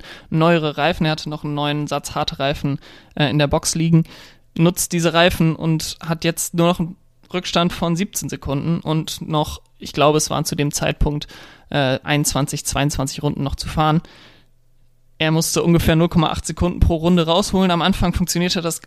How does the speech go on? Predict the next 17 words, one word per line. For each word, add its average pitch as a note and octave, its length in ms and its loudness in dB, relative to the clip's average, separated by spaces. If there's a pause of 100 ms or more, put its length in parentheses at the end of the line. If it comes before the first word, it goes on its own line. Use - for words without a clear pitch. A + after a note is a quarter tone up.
auch - 160 -6
ganz - 240 -4
gut, G3+ 200 -4
aber E3 180 2
es D#3+ 140 -2
wirkte F3 240 -2
so, D3+ 180 -4
als - 380 -4
hätte E3 180 -4
Verstappen - 380 -2
relativ D#3 460 0
schnell E3 500 4
das D3+ 200 -4
Leben D#3 200 0
aus C#3+ 160 -2
seinen C#3+ 220 -2
Reifen, C#3 420 2